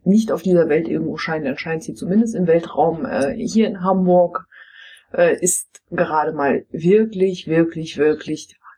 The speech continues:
typisch Hamburger Wetter. Es ist grau, es ist, ähm, jetzt dreizehn Uhr und es ist, äh, quasi heute noch nicht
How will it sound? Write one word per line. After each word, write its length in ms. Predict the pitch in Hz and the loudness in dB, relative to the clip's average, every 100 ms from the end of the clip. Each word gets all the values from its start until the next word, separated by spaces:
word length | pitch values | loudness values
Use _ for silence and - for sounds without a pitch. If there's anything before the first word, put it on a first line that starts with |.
| - | -2
typisch 400 | 202 190 180 - | 0 2 -2 0
Hamburger 540 | 165 160 151 151 135 | 0 2 0 0 0
Wetter. 460 | 147 - 147 147 - - - - _ _ | 0 0 -2 -2 -6 -20 -20 -20 _ _
Es 200 | - 151 | -4 -2
ist 260 | 143 - - - | -2 -6 -10 -2
grau, 580 | 180 151 151 180 196 - | 0 2 4 6 4 2
es 240 | 151 - | -4 -10
ist, 380 | 139 - - - | -12 -12 -14 -10
ähm, 400 | 143 139 135 131 _ _ - _ _ _ | -6 -4 -6 -10 _ _ -20 _ _ _
jetzt 280 | - - - | -8 -6 -6
dreizehn 580 | - 190 - 220 208 - | 0 0 2 2 2 0
Uhr 460 | 175 170 170 165 | 0 2 2 2
und 200 | - 143 | -2 -4
es 180 | - - | -8 -12
ist, 360 | 220 - - - | -12 -12 -14 -12
äh, 520 | 123 - - - - - - | -10 -10 -12 -14 -14 -14 -12
quasi 380 | - 135 139 147 | -2 0 0 0
heute 360 | 151 156 175 | 2 2 0
noch 220 | 156 151 | -4 -4
nicht 340 | 170 220 - | 0 0 -2